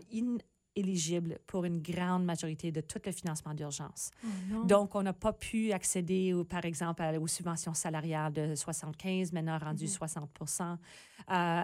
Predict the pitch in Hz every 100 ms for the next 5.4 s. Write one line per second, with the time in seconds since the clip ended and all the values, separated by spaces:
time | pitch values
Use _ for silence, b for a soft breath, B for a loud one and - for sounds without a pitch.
0 | - 202 220 247 262 247 240 285 349 262
1 | 226 214 208 208 226 254 208 202 214 -
2 | 226 208 208 196 185 180 180 - 208 -
3 | 196 190 185 175 165 156 151 - - -
4 | 165 156 165 135 143 147 147 139 143 147
5 | - 143 -